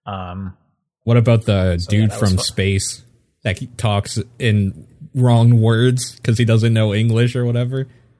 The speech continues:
Speaker 1: I don't think I, I think I'm, I'm not, I'm not sure I did that one. I haven't done all the side quests, so I may have not done that one yet.
Speaker 2: Okay.
Speaker 1: Was that
Speaker 2: Did
Speaker 1: the, oh, was that the prisoner?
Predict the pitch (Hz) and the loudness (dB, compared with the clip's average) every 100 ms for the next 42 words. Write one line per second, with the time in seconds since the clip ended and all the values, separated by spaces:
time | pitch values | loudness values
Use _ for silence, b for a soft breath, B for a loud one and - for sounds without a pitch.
0 | b _ _ _ _ _ _ _ _ _ | b _ _ _ _ _ _ _ _ _
1 | _ _ _ _ _ _ _ 143 156 185 | _ _ _ _ _ _ _ -2 0 0
2 | 170 160 151 135 180 190 175 - _ - | 0 -2 -2 -2 0 0 -2 -8 _ -18
3 | - 165 180 - - 165 180 185 - 185 | -8 -6 -6 -8 -14 -16 -14 -14 -12 -10
4 | 165 208 196 101 95 95 - _ _ _ | -8 -8 -8 -8 -8 -10 -14 _ _ _
5 | _ _ _ _ _ _ _ _ _ _ | _ _ _ _ _ _ _ _ _ _
6 | _ _ _ _ _ _ _ _ _ _ | _ _ _ _ _ _ _ _ _ _
7 | 139 196 202 190 180 165 147 139 123 92 | -4 0 2 2 0 0 -2 -2 -6 -8
8 | - 117 127 127 120 110 113 104 95 92 | -6 -4 -2 -2 -2 -4 -4 -6 -10 -6
9 | 131 107 87 - _ _ _ _ b b | -2 -2 -4 -10 _ _ _ _ b b
10 | b 143 180 165 226 208 180 180 233 208 | b -2 0 0 0 2 2 2 0 -4
11 | - 160 170 214 240 | -2 -2 0 -2 -4